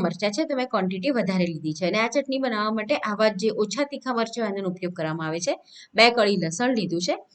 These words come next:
અને એની અંદર આપણે એક આખું લીંબુ એડ કરવાનું છે. તો આ જે ચટણી છે ને, એ પ્રમાણમાં ખાટી અને તીખી હોય છે, એનો ટેસ્ટ એવો હોય છે.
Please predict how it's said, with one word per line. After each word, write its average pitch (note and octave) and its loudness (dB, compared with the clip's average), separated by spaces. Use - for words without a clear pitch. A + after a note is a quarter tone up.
અને A3+ 4
એની D#4+ 8
અંદર C4 2
આપણે G#3 0
એક - 0
આખું C#4+ 2
લીંબુ F#3+ 2
એડ E3+ 2
કરવાનું D3+ -4
છે. D3+ -2
તો A3+ 4
આ E4+ 8
જે F4+ 2
ચટણી D4 2
છે C#4+ 0
ને, A#3+ -2
એ - 0
પ્રમાણમાં G#3+ -2
ખાટી A#3+ 0
અને E4+ 0
તીખી A3 0
હોય D#3 0
છે, G3+ -4
એનો A3+ 0
ટેસ્ટ A#3+ 0
એવો D#3+ 0
હોય D3 -4
છે. C3 -8